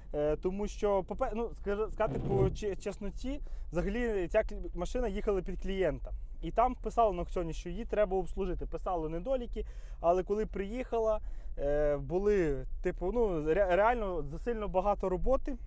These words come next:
виявилось. А хто в мене в підборі знає, я наперед завдатки не беру, гроші ніякі не беру. І я людині сам сказав: «Я цю машину за-, забираю собі, я її зроблю і продам». Отак от. Такс. В принципі, все розказав. Двісті одинадцять пробігу.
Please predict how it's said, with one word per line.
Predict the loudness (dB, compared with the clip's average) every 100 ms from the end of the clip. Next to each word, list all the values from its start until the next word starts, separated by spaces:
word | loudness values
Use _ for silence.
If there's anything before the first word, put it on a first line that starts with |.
| -10 -6 -4
виявилось. | 2 2 4 4 2 0
А | -4
хто | 2 2
в |
мене | 2 -2
в |
підборі | -2 0 0
знає, | 2 2
я | 2
наперед | 0 0 0 0
завдатки | 2 2 2 0
не | -2
беру, | -2 0 0 -2 -6 -8 -6
гроші | 0 0 0 -2
ніякі | -2 -2 -2
не | -2
беру. | 0 -2 -2 -6 -2
І | 4
я | 4
людині | 4 0 0
сам | 0 0
сказав: | 2 2
«Я | 2 2
цю | 0
машину | -2 -2 -2
за-, | 0 2 0
забираю | -2 0 2 2
собі, | 0 -2 0
я |
її | 0
зроблю | 0 -2 -2 -2
і | -2
продам». | -4 -4 -4 -6 -8 -6 -6 -4
Отак | -2 -2 -2
от. | -4 -6 -4 -4 -2 -2 -2
Такс. | -4 -4 -4 -4 -4 -2 -2 -4 -6 -6 -6 -6 -6 -4 -4 -4 -4 -2 -2 0 0 0 -2 -2 -2
В |
принципі, | -2 -2 -2 0
все | 0
розказав. | 0 0 0
Двісті | 0 -2 -4
одинадцять | -4 -4 -2
пробігу. | -2 -2 -2 -6